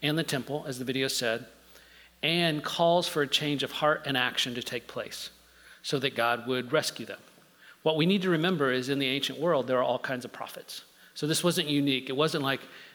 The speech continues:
"Oh yeah, Israel, they have prophets. We don't." No, everybody had prophets during that time. But in this time in history, as well as in a few others,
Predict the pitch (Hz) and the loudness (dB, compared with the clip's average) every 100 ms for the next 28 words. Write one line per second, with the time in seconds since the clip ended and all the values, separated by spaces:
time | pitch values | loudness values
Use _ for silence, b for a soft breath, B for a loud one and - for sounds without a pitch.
0 | B 175 190 185 143 180 160 131 113 117 | B 2 4 4 4 2 2 0 2 2
1 | 127 - 160 160 117 - - - - 143 | 2 0 -2 -2 -4 -6 -8 -10 -8 -2
2 | 139 123 101 - B B 294 208 - 226 | 0 -2 -4 -14 B B -2 -2 -2 -4
3 | 262 208 123 107 120 - - - - - | -2 -2 -2 -2 -4 -4 -8 -10 -10 -6
4 | 131 127 123 - 170 131 113 - B B | -4 -2 -4 -2 -2 -2 -6 -18 B B
5 | B 143 143 151 185 - 190 185 175 131 | B 0 4 4 2 2 2 2 2 0
6 | 208 - 123 127 156 120 113 120 117 113 | 0 0 -2 -4 -4 -6 -2 -2 -2 -6
7 | 117 110 135 123 131 113 127 | -10 -8 -2 0 0 0 -6